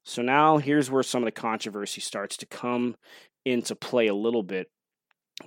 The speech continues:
because, y-, you know, it, it's the old adage in hockey. A-, and again, I, I, I don't like it. I don't like it at all, in fact, that,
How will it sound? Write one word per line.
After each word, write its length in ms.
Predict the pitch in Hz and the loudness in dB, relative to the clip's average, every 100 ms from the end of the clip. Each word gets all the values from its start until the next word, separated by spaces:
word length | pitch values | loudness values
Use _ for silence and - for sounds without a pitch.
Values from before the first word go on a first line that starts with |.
| - | -14
because, 960 | 104 - 117 110 107 98 - - - _ _ _ _ - - - - | -14 -4 -2 0 -2 -4 -6 -10 -12 _ _ _ _ -14 -12 -12 -14
y-, 140 | 120 - | -16 -4
you 120 | 127 | 0
know, 200 | 127 120 | 0 -2
it, 400 | 95 - 107 120 - | -6 -10 -6 -6 -2
it's 200 | 131 - | -4 2
the 120 | 131 | 6
old 180 | 156 135 | 8 8
adage 320 | 120 117 101 | 6 4 0
in 60 | |
hockey. 500 | 104 104 95 85 73 - _ | -6 -8 -8 -12 -14 -20 _
A-, 140 | 104 - | -10 -6
and 100 | 110 | -6
again, 280 | 104 104 - | -2 -2 -2
I, 200 | - - - | -10 -10 -10
I, 100 | - - - | -12 -10 -6
I 80 | |
don't 200 | 113 131 | -4 -4
like 240 | 73 98 - | -6 -6 -4
it. 120 | - _ _ _ _ _ _ _ - | -8 _ _ _ _ _ _ _ -10
I 40 | |
don't 120 | 113 | -4
like 220 | 107 127 | 0 2
it 80 | 127 | 2
at 100 | 113 | 2
all, 320 | 107 123 85 - _ | 2 2 -2 -14 _
in 160 | 92 87 | -12 -10
fact, 500 | - 90 78 - _ _ _ _ _ - | -8 -8 -8 -16 _ _ _ _ _ -2
that, 300 | 98 98 | 0 0